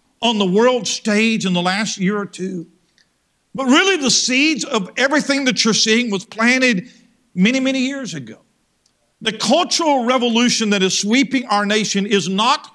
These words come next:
a spontaneous uprising. It has been planned, and it sounds like conspiracy theory, but it's not. It's well documented in the writings of the leftists who promote this. And to understand what is going on around us,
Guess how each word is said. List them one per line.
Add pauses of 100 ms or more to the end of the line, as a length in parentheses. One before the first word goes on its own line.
(360)
a
spontaneous
uprising. (640)
It
has
been
planned,
and
it
sounds
like
conspiracy
theory,
but
it's
not. (600)
It's
well
documented
in
the
writings
of
the
leftists
who (480)
promote
this. (560)
And
to
understand
what
is
going
on
around
us,